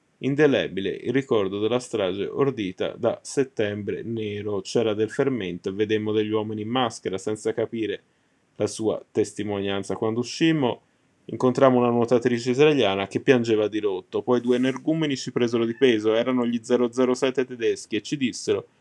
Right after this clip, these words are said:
di fare le valigie e partire subito. Nel giro di un'ora eravamo su un aereo e solo quando rientrammo in Italia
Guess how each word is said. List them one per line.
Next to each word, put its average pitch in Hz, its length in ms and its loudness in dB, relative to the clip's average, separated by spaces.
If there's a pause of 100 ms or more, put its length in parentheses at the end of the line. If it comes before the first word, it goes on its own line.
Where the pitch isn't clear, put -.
(280)
di 117 100 -4
fare 120 260 4
le 123 100 4
valigie 123 400 2
e 101 40 -2
partire 107 400 0
subito. 95 480 -4
Nel 110 180 -2
giro 123 240 4
di 131 60 4
un'ora 104 300 0
eravamo 107 360 -2
su 110 140 -12
un 113 60 -10
aereo 110 260 -6
e 85 40 -16
solo 127 280 2
quando 117 300 0
rientrammo 123 420 0
in 143 60 0
Italia - 480 -6